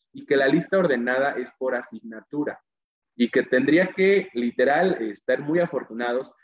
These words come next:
de que fueran el número uno de matemáticas, el número uno de física y el número uno de inglés, y que al mismo tiempo prácticamente pudieran elegir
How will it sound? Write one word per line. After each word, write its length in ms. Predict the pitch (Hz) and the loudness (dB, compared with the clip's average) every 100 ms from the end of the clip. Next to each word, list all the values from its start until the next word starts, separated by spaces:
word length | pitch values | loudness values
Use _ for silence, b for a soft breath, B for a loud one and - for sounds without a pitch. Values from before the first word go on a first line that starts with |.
| _ | _
de 120 | 113 | -8
que 120 | 113 110 | -6 0
fueran 240 | 139 143 | 2 2
el 120 | 110 | 0
número 320 | 131 139 127 | 0 0 0
uno 220 | 127 131 120 | 0 -2 -4
de 80 | |
matemáticas, 760 | 107 101 110 123 - 143 143 139 | -6 -8 -6 -6 -6 -4 -4 -2
el 180 | 107 110 | -4 -4
número 420 | 120 123 113 107 | -6 -6 -6 -6
uno 460 | 113 120 117 113 - - | -6 -8 -12 -18 -20 -12
de 140 | 101 | -12
física 540 | - 147 139 139 147 139 | -8 -8 -8 -6 -2 0
y 80 | |
el 100 | 107 | 0
número 240 | 113 117 113 | -2 -6 -6
uno 160 | 120 | -10
de 80 | 117 | -10
inglés, 380 | 123 143 151 - B B - | 0 2 2 -2 B B -10
y 160 | 113 | -6
que 100 | - | -2
al 120 | 110 | 0
mismo 400 | 113 139 - 143 - | 2 0 -2 -6 -4
tiempo 380 | 135 131 123 - | -4 -2 -4 -4
prácticamente 720 | 113 - 120 107 110 - 107 | -6 -6 -8 -6 -6 -6 -8
pudieran 400 | 107 107 110 110 | -8 -10 -8 -8
elegir 440 | 98 95 120 | -10 -10 -10